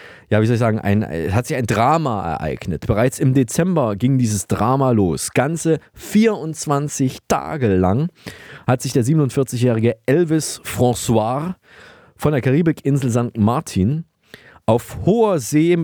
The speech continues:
von einer Flasche Ketchup, Knoblauchpulver und Brühwürfeln ernährt. Warum zum Geier macht er das? Ja, das ist so gewesen, er hatte mit der Reparatur eines Segelboots zu tun und ist dabei aufs offene Meer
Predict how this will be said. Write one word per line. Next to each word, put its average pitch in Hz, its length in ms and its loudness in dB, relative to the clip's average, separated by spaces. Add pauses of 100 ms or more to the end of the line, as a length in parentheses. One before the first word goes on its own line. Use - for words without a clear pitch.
(140)
von 120 220 -4
einer 135 180 0
Flasche 131 400 2
Ketchup, - 760 -2 (200)
Knoblauchpulver 156 840 2
und 120 220 -4
Brühwürfeln 131 720 2
ernährt. 78 680 -4 (840)
Warum 113 640 0
zum 104 240 0
Geier 98 260 2
macht 113 220 -2
er 90 80 0
das? 95 240 -4 (800)
Ja, 117 140 4
das 135 140 -4
ist 123 280 -10
so 135 200 0
gewesen, 131 300 -2
er 90 440 -4
hatte 123 360 0
mit 113 200 0
der 107 120 2
Reparatur 120 560 0
eines 117 420 -4
Segelboots 104 920 -2
zu - 120 -2
tun 139 340 2
und 117 120 0
ist - 240 -6
dabei 113 320 2
aufs - 280 -4
offene 127 360 0
Meer 113 560 2